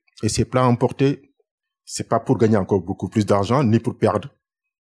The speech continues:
On l'a ouvert, c'est pour avoir le contact avec nos clients qui sont là, pour nous, qui, qui sachent que nous, nous sommes là encore. Et puis, on va essayer encore de progresser pour ouvrir le moment venu pour qu'on, qu'on, qu'on puisse ouvrir tranquillement comme tout le monde.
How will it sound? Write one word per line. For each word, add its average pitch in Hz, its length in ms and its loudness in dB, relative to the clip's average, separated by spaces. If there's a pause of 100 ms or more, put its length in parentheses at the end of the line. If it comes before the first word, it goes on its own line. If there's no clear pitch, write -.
(240)
On 120 100 2
l'a 104 140 4
ouvert, 117 340 4
c'est - 220 -6
pour 127 160 0
avoir 117 260 0
le 101 100 2
contact 127 480 -2
avec 120 260 0
nos 123 160 4
clients 113 380 0
qui 120 120 -2
sont 110 220 0
là, 110 180 2
pour - 160 -4
nous, 107 80 2
qui, 101 380 -4
qui - 160 -10
sachent - 240 -2
que - 80 2
nous, 131 260 4
nous 143 140 6
sommes 139 320 2
là 113 180 4
encore. 110 380 0 (600)
Et 104 100 -2
puis, - 160 -4 (100)
on 120 80 4
va 117 240 4
essayer 135 340 4
encore 123 240 2
de 123 100 2
progresser 135 600 2
pour 127 400 -2
ouvrir 131 400 4
le 117 100 4
moment 127 340 4
venu 117 280 4
pour 127 160 -2
qu'on, 110 260 2
qu'on, 104 340 0
qu'on 104 160 0
puisse - 240 -6
ouvrir 143 300 0
tranquillement 120 480 0
comme 110 200 0
tout - 120 -2
le 110 60 2
monde. 98 240 0